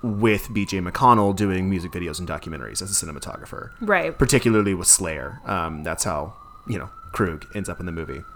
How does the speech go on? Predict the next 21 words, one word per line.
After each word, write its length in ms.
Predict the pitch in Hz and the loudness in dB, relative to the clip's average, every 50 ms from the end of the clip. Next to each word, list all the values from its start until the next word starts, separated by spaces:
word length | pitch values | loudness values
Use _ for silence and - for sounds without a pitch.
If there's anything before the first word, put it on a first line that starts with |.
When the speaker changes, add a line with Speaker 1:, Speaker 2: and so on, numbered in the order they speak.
| - - | -12 -6
Speaker 2:
Krug. 460 | 294 311 294 285 285 269 240 196 165 - - - - - - - - - - - - - - - - 831 831 807 784 762 762 762 740 719 - - - - - - - - - - - - - - - - - | 2 4 6 6 6 6 2 0 -8 -10 -14 -18 -20 -20 -20 -18 -18 -18 -18 -18 -18 -20 -20 -20 -20 -20 -20 -20 -20 -20 -18 -18 -18 -18 -18 -18 -18 -18 -18 -18 -18 -18 -18 -18 -18 -18 -18 -18 -18 -18 -16
Krug. 720 | - - 381 339 320 330 339 339 349 349 339 294 214 190 180 | -6 0 4 6 6 6 6 6 4 2 2 2 0 -2 -4
Speaker 1:
Krug. 1000 | - - - 294 269 262 262 269 277 277 285 285 277 269 254 254 247 240 233 - 277 254 | -4 -6 0 4 4 4 6 4 4 4 4 4 4 4 4 2 0 0 2 2 0 0
Speaker 2:
Krug. 1040 | - - 415 403 403 415 440 440 440 440 440 427 392 294 226 214 202 180 175 180 - 855 | 2 2 2 4 4 4 4 4 2 2 2 2 2 4 6 4 4 4 4 -2 -2 -4
Speaker 1:
<laughs> 60 | 880 - - - - - - - - - - - - - - - - - | -4 -8 -8 -8 -10 -18 -18 -18 -16 -14 -14 -12 -12 -12 -12 -8 2 6
Um, 300 | 131 131 123 117 117 117 | 8 8 8 8 6 6
this 140 | 131 - | 6 6
is 100 | 175 151 | 6 4
the 80 | 139 147 | 4 0
first 320 | - - 139 131 127 - | 4 6 6 6 6 4
non-documentary 880 | 101 98 101 104 110 113 110 110 107 107 - 107 101 101 101 104 101 98 | 2 2 4 4 4 4 4 4 4 4 4 2 2 2 4 2 2 0
film 460 | - - 95 90 101 113 139 147 - - - - - | 0 -2 -2 0 0 -2 -4 -6 -10 -14 -14 -6 0
featuring 300 | 143 120 - 120 104 101 | 0 2 2 2 0 0
the 40 | 98 | 2
Foo 200 | - 107 98 95 | 2 0 0 2
Fighters. 580 | 110 101 101 104 87 73 - - - - - - - - - - - - - - - - - - - - - - | 0 0 0 0 -2 -4 -6 -8 -8 -8 -10 -12 -16 -20 -20 -20 -20 -20 -18 -18 -18 -18 -18 -18 -20 -18 -12 0
They 240 | - 120 113 110 107 | 4 6 6 6 6
had 180 | 107 113 104 101 | 6 4 2 4
done, 480 | 101 110 104 104 101 98 101 101 101 - | 4 2 4 4 2 2 2 0 0 -2
um, 600 | 101 104 98 95 98 95 92 92 95 98 95 - - - - | -2 -4 -2 0 0 0 0 0 -2 -2 -4 -8 -12 -18 -14
their, 640 | 143 131 120 110 104 104 101 101 98 98 101 104 95 | -10 -2 0 2 4 4 4 4 4 4 2 0 -2